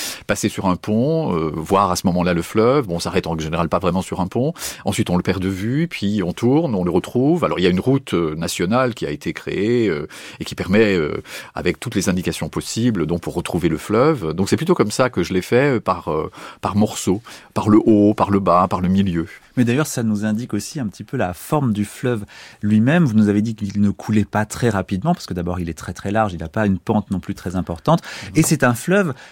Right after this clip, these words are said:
Speaker 2: euh, qui est très, euh, sinueux, qui fait comme ça des, euh, grands serpentins. Euh, et ce qui fait que, ben, euh, par rapport à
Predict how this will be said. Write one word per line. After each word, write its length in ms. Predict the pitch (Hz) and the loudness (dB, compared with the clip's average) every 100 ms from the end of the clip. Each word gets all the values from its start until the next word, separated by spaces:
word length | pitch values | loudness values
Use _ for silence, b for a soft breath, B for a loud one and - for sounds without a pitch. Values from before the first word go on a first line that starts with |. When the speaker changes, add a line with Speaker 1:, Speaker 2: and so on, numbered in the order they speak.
| _ | _
Speaker 2:
euh, 100 | 110 | -2
qui 300 | 107 - 139 | -2 -2 2
est 120 | 143 - | 2 0
très, 500 | - - 143 147 123 | -6 -2 -2 0 -4
euh, 40 | - - 104 | -8 -10 -4
sinueux, 580 | - 139 156 175 135 | 0 4 6 6 4
qui 100 | 113 | 2
fait 100 | 104 | -6
comme 160 | 110 110 | -2 -2
ça 260 | - 131 131 B B - | 2 0 0 B B -2
des, 280 | 110 104 | 0 2
euh, 280 | 98 98 92 - - - | 0 -2 -2 -4 -6 -6
grands 400 | 104 101 110 101 | -2 4 6 4
serpentins. 920 | 101 - 110 - - 113 - 185 254 B B B - 110 | 2 -2 -4 -6 -4 -4 0 2 2 B B B -8 -2
Euh, 520 | 110 107 104 98 104 | 0 0 0 0 -2
et 80 | 104 | -4
ce 60 | |
qui 120 | - 104 | -2 2
fait 140 | 180 | 2
que, 360 | - 139 156 113 | 4 2 4 4
ben, 260 | 101 104 | 4 2
euh, 180 | 92 90 - - | 0 -2 -6 -2
par 100 | 98 | 0
rapport 300 | 95 120 104 | 2 2 2
à 120 | 95 | 0